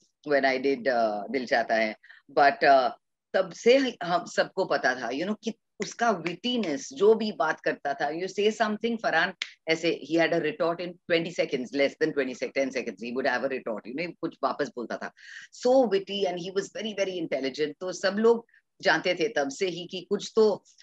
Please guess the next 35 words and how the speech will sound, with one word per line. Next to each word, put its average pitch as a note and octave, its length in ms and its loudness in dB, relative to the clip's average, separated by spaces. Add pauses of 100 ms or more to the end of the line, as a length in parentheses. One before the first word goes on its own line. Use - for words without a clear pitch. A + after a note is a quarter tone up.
(140)
जब E3 220 4
ये F3 100 2
करेगा, F3 480 4 (200)
तो D3+ 400 0
जरूर, D#3+ 340 2
you D3 140 -2
know, C#3 120 -2
it's C#3+ 240 -2
going D3 120 0
to D#3+ 80 -4 (140)
be B2 220 -4 (100)
something D3 260 -2
really C#3 300 0
incredible। C3+ 500 -4 (320)
और D3+ 140 2
जब, D3+ 320 2
अ, B2+ 280 6 (340)
अ, C#3 280 4
दिल D#3+ 220 -6
चाहता D3+ 280 -2
है D3 80 2
का C#3+ 120 4
टाइम C3 300 0
आया C3+ 180 0
है, A#2+ 200 -4
you C3+ 80 -4
know, D3 180 -2
and, C#3+ 120 -4 (100)
अम, A#2 360 -4 (160)
फरहान C3 220 0
ने C3+ 60 -2
मुझे C3 180 -6
कॉल B2+ 220 -6
किया C#3 240 0
और C3 80 -2